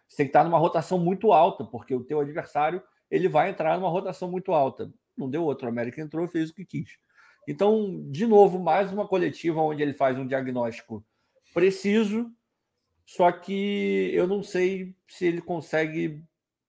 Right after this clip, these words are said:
resolver isso ali dentro. Tá? Parece que não, que nem sempre. Mas a impressão que eu tive nessa coletiva é que ele não vai pedir pra sair, pelo menos agora não. Ele não falou em momento algum de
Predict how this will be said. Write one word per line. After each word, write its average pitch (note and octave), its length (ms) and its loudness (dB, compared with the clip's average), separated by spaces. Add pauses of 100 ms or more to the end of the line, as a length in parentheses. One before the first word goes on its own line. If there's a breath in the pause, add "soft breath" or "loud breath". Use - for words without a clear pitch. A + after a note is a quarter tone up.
(260)
resolver D3+ 500 -2
isso C#3+ 280 -2
ali D#3 160 -2
dentro. B2+ 380 -6 (720 soft breath)
Tá? A#2+ 120 2
Parece F3 680 8
que F3 320 -6 (120)
não, C#3+ 460 -2 (220)
que C3 100 -6
nem C3+ 220 -2
sempre. A#2 500 -6 (340 soft breath)
Mas C3+ 260 6
a C#3 80 8
impressão C#3+ 420 4
que G#3+ 80 4
eu F3+ 60 8
tive D3+ 240 0
nessa F#3+ 320 0
coletiva E3+ 720 0 (840 soft breath)
é B2+ 120 6
que D#3 380 2
ele E3 200 6
não G#3 100 2
vai G3 160 4
pedir G3+ 200 0
pra G3+ 160 -2
sair, F3+ 260 0
pelo G3 180 0
menos F#3+ 200 -6
agora G#3 340 2
não. C#3+ 160 0
Ele C#3 160 2
não F3+ 80 -2
falou F3+ 240 -2
em G3 40 -2
momento G3 420 -2
algum F3 400 2 (640)
de B2 640 2